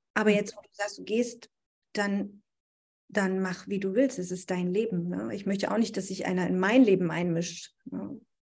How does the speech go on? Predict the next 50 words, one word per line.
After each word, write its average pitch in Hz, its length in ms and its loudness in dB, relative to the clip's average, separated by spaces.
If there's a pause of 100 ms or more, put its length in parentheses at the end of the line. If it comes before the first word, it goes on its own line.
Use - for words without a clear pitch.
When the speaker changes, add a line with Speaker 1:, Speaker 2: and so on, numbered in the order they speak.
(420)
Speaker 2:
Mhm. 202 500 -12 (440)
Speaker 1:
Ja. 190 100 -6
Speaker 2:
Ja. 214 220 -4 (1120)
Ja, 233 440 -10
okay. 240 380 -10 (640)
Wenn 220 120 4
du 240 80 4
jetzt 247 280 0
Bob 208 200 2
Proctor 240 340 2
hast 208 180 -4
du 208 60 -2
ein 202 60 -6
paar 208 160 0
Mal 208 220 0
benannt 190 500 2 (440)
und 196 220 0
mir 208 120 2
ist 208 120 -2
er 202 60 4
ja 180 180 4
auch 175 180 -2
bekannt, 233 520 -2 (220)
was 214 280 -4
würdest 240 280 -2
du 226 60 -4
sagen, 214 240 4
ist 208 160 -6
die 202 180 -2
wichtigste 262 520 -2
Message 214 460 0
gewesen, 190 400 0
die 185 100 0
er 180 100 -2
dir 190 160 2
mitgegeben 180 600 -2
hat? 180 200 -6 (260)
Du - 80 2
hast 202 120 2
ja 208 60 12
gesagt, 196 220 8
so, 202 80 4
der 190 160 6
hatte - 260 0
auch - 80 -2
so - 140 0
einen 190 120 2
Yoda-Effekt 220 1120 4
bei 214 120 2
dir. 208 380 4